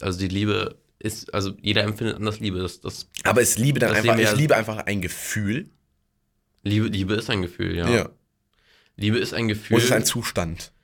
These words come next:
Speaker 1: Ich, <laughs> ich würde sagen, Liebe ist sowohl ein Gefühl als auch ein Zustand, der durch irgendetwas ausgelöst wird.
Speaker 2: Mhm.
Speaker 1: Also,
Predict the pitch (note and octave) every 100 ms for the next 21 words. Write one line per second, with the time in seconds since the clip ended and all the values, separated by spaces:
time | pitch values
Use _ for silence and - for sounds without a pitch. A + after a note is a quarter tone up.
0 | - - - - B2+ A#2 A#2 C#3+ - -
1 | - _ - A#2 B2 B2+ A#2+ A#2 A#2 A#2+
2 | G#2+ A2+ A#2 G#2+ A2 A2 A2+ A#2 G2+ F#2+
3 | - G#2+ G2+ - G#2 G#2+ G#2 G#2 A2 A2
4 | G#2+ - A#2 A#2 - A2 G#2+ - A#2 A2
5 | - F#2+ F#2 F2 - - - - - F2+
6 | F2 G#2+ G#2+ G2